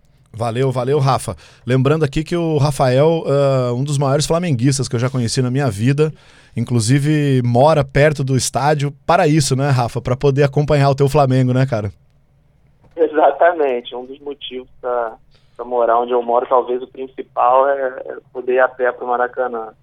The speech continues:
Speaker 1: <laughs> A, o Maracanã, que, creio eu, que quando você tomou essa decisão de ir pra, pra sua casa, você não imaginava que o Maracanã seria o que ele é hoje também, né? Com essas obras
Speaker 2: Sim, é,
Speaker 1: todas.
Speaker 2: já teve umas,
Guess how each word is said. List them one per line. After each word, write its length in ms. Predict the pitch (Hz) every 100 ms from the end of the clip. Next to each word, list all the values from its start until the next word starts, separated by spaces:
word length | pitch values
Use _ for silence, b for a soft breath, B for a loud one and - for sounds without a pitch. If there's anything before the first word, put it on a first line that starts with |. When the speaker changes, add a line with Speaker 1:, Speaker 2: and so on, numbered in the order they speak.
| _
Speaker 1:
<laughs> 720 | - - - - B B B B B B B 123
A, 80 | 127
o 80 | 135
Maracanã, 640 | 139 143 160 151 135 156
que, 380 | 175 180 175 151 139 131
creio 260 | 147 160 147
eu, 80 |
que 80 | 165
quando 200 | - 160
você 100 | 156
tomou 260 | 151 143 151
essa 140 | 143
decisão 480 | 143 135 139 123 143
de 240 | 127 131
ir 60 | 139
pra, 420 | 135 131 120 113 104
pra 180 | 131 120
sua 240 | - 127
casa, 380 | 120 120 139 147
você 300 | 147 - 147
não 200 | 151 151
imaginava 480 | 151 151 147 139 143
que 100 | 143
o 20 |
Maracanã 420 | 147 147 143 139
seria 260 | 139 135 143
o 40 |
que 100 | 135
ele 160 | 147 139
é 80 | 147
hoje 320 | 135 139 117
também, 320 | 117 123 127
né? 160 | 123 135 - _ _ _ _ _ _ _ _ _ _ _ _
Com 60 | 98
essas 320 | 101 110 90
obras 340 | 110 127 185 185
Speaker 2:
Sim, 140 | 170
é, 220 | 220 190
Speaker 1:
todas. 60 | 190
Speaker 2:
já 200 | 196 190
teve 340 | 214 247 240
umas, 400 | 233 214 202 175